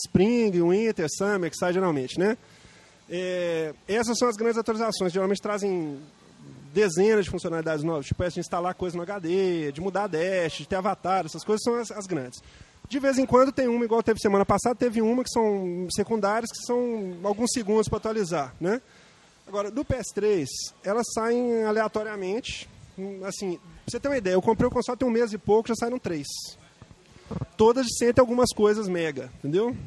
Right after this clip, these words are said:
Então, assim, mas elas não são mandatórias. Você pode conviver com o console normalmente ali e não tem aquela restrição do trezentos e sessenta, por exemplo. Às vezes você precisa jogar um jogo, por exemplo, se você não atualizar, você não entra,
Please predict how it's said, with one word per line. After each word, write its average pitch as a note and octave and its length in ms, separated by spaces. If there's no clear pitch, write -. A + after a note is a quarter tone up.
Então, G#3+ 160
assim, G3 340
mas G3+ 140
elas A#3 120
não B3+ 100
são B3+ 120
mandatórias. A#3+ 580
Você F#3+ 100
pode G#3 360
conviver A#3 480
com A3 100
o G#3+ 40
console G3+ 340
normalmente G3 520
ali G3 280
e B3 540
não D4 180
tem D#4+ 140
aquela D4+ 240
restrição B3 600
do F#3+ 140
trezentos F#3 300
e E3+ 80
sessenta, F3+ 300
por E3 80
exemplo. E3 180
Às D#3+ 80
vezes A#3 180
você A#3+ 60
precisa A3+ 200
jogar B3 200
um A#3+ 100
jogo, G3+ 200
por G3+ 100
exemplo, E3+ 160
se G3 100
você G#3 80
não A#3+ 100
atualizar, A3 380
você - 80
não B3+ 220
entra, B3+ 260